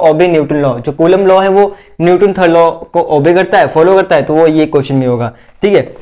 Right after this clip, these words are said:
इतना कर लिया सबने, मिटा दूं मैं, स्क्रीनशॉट ले लीजिए दोस्तों, screenshot ले लीजिए, स्क्रीनशॉट ले लिया दोस्तों आपने, very good, ले लिया ना। अब आगे चलते हैं,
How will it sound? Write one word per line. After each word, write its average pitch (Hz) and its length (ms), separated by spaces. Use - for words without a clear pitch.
इतना 196 220
कर 214 120
लिया 226 160
सबने, 220 240
मिटा 156 260
दूं 208 140
मैं, 165 220
स्क्रीनशॉट - 680
ले 202 120
लीजिए 196 160
दोस्तों, 175 300
screenshot 175 360
ले 180 100
लीजिए, 160 340
स्क्रीनशॉट 175 380
ले 196 100
लिया 208 180
दोस्तों 185 200
आपने, 135 220
very 160 260
good, 147 120
ले 156 120
लिया 185 200
ना। 170 180
अब 151 120
आगे 165 200
चलते 170 220
हैं, 170 340